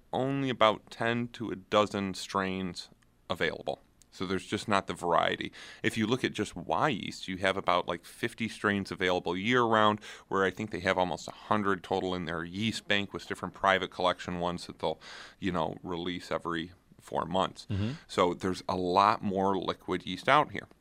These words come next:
Speaker 1: The next option is to, to get that two hundred and fifty billion cells, use two to three packs of liquid yeast. But the liquid yeast is al-, already double the price of a dry yeast. Now you're putting two to three liquid yeast in there. Um,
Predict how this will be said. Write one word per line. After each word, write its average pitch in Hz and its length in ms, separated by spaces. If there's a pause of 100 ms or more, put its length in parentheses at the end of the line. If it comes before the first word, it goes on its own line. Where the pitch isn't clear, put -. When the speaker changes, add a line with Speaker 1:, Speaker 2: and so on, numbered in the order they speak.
(440)
Speaker 1:
The 117 100
next 127 300
option 98 420
is 101 280
to, 95 480
to 95 100
get 101 140
that 87 160
two 104 100
hundred 87 240
and 82 80
fifty - 220
billion 87 320
cells, 87 360
use 165 360
two 117 240
to 123 80
three 95 480 (440)
packs 92 320
of 120 80
liquid 147 380
yeast. - 200
But - 120
the 117 80
liquid 131 280
yeast 110 200
is 104 80
al-, 117 320 (120)
already 101 420 (100)
double 113 200
the 101 80
price - 360
of 87 100
a - 20
dry - 280
yeast. 95 320
Now 110 240
you're 135 160
putting 117 340
two 117 280
to 98 60
three 101 360
liquid 98 400
yeast 85 260
in 76 160
there. 85 160 (460)
Um, 104 300